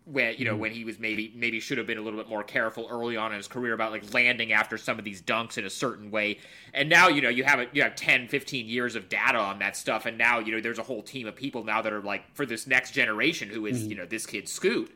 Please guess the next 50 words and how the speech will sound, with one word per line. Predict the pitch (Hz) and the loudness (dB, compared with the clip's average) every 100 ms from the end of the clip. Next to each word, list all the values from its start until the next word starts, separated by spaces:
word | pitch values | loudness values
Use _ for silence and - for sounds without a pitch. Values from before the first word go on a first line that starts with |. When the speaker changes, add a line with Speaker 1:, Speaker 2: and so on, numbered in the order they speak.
| _ _ _ _ _ _ _ _ _ _ _ _ - | _ _ _ _ _ _ _ _ _ _ _ _ 4
Speaker 1:
This | 180 202 | 6 6
is | 190 139 | 2 2
what | 165 | 2
we | 143 | 2
really | 131 156 147 139 | 4 4 4 6
have | 139 | 4
to | 117 | 4
hone | 127 143 123 | 2 2 4
in | 131 131 | 0 2
on | 117 117 | 0 -2
to | |
make | 117 123 | -2 -2
sure, | - 139 | 0 0
like, | 123 120 | 0 0
what | 117 156 214 | 6 8 8
if | 185 | 6
we | 165 | 2
took | - 156 - | 2 -2 4
Derrick | 156 147 135 | 4 4 2
Rose | 135 147 | 2 2
but | 120 - | -2 -4
turned | 143 120 | -4 -2
the | 113 | -4
injury | 143 123 98 | -2 -4 -4
sliders | - 110 98 95 | -4 -2 0 -2
all | 95 92 | -6 -8
the | 85 | -8
way | 80 | -10
down? | 78 80 - _ _ _ _ _ _ - - - - - | -12 -14 -16 _ _ _ _ _ _ -20 -20 -20 -20 2
Speaker 2:
Yeah, | 185 240 226 | 8 10 10
I | 208 | 8
mean, | 214 214 | 6 6
the, | 208 202 175 | 6 4 6
the, | 202 196 | 8 10
it | |
was | 180 165 | 8 8
really | 254 170 | 8 10
interesting | 139 127 120 | 8 4 -4
'cause, | 110 127 | -4 0
I | |
mean, | 143 143 - | 2 0 -2
he's | 170 180 | -4 2
talking | 165 147 139 | 4 4 4
about, | 131 131 123 - - | 6 6 6 0 -6
you | 143 131 | -2 -2
know, | 123 | 2
he | 147 | 4
knows | 156 143 113 | 6 4 4
what | 135 139 | -2 2
muscle, | 131 127 131 - | 0 0 -4 -6